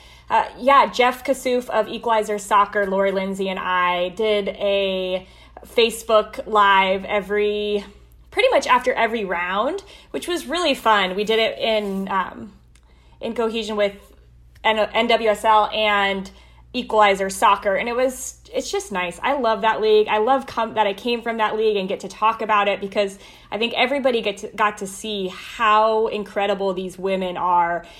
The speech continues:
and these athletes are. They're just, they're incredible. I, I don't know what, what else to use as a descriptor word of them.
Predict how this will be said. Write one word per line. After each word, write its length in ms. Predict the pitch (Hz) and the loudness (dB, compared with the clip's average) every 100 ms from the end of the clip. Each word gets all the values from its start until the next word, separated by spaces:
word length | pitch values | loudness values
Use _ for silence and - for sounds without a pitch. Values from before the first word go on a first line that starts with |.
| - | -12
and 120 | 190 | -4
these 160 | 208 202 | -4 -4
athletes 560 | - 180 269 285 190 170 | -4 -4 -2 -2 -2 -4
are. 200 | 160 170 | -4 -2
They're 140 | 196 | -4
just, 400 | 196 349 - - _ _ - - _ | -4 -8 -10 -20 _ _ -20 -20 _
they're 300 | 214 247 311 | 0 0 0
incredible. 640 | 294 220 196 190 180 165 - | -2 -6 -4 -4 -4 -10 -2
I, 180 | 208 208 | 0 2
I 140 | 226 | 0
don't 140 | 233 | 0
know 100 | 220 | 2
what, 140 | 220 - | 2 4
what 120 | 208 | 2
else 280 | 190 190 - _ _ _ - | 2 -2 -14 _ _ _ -6
to 140 | 214 | -4
use 420 | 190 196 185 185 | -2 -2 -4 -6
as 180 | - 202 | -6 -4
a 140 | 196 185 | -2 -2
descriptor 480 | 190 - 190 - 170 | -4 -6 -8 -6 -6
word 200 | 170 165 | -6 -8
of 80 | |
them. 360 | 113 90 - | -12 -12 -14